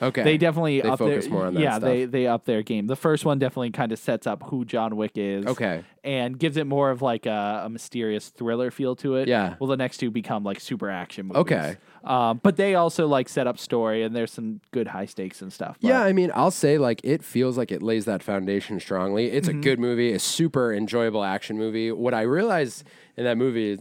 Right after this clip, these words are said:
Speaker 1: is kinda funny. You don't really need much of a catalyst for a good action movie.
Speaker 2: No.
Speaker 1: You need, like, a little bit of incentive
Speaker 2: Mm-hmm.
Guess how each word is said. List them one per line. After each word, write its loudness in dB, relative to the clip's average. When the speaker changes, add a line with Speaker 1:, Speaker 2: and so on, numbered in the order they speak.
Speaker 1:
is -10
kinda -2
funny. 2
You 2
don't 2
really 4
need 4
much 0
of -2
a -4
catalyst -2
for -4
a -4
good -6
action -10
movie. -12
Speaker 2:
No. 4
Speaker 1:
You 6
need, 4
like, 2
a 0
little 4
bit 6
of 4
incentive 4
Speaker 2:
Mm-hmm. -2